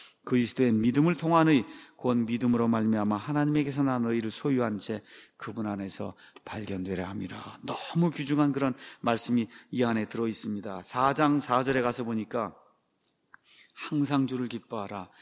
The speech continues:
내가 다시 말하노니 기뻐하라. 너희의 절제를 모든 사람이 알게 하라. 주께서 가까이 계시느니라.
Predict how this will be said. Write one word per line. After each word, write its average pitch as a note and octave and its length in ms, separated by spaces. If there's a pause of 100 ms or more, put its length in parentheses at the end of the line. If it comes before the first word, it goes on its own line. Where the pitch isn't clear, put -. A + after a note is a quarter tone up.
(240)
내가 C3+ 240
다시 C3 260
말하노니 A2+ 480
기뻐하라. G2 640 (420)
너희의 C#3+ 360
절제를 C3 500
모든 C#3 360
사람이 C3 360
알게 G2+ 280
하라. F#2+ 280
주께서 C3+ 440
가까이 A#2 480
계시느니라. F#2+ 680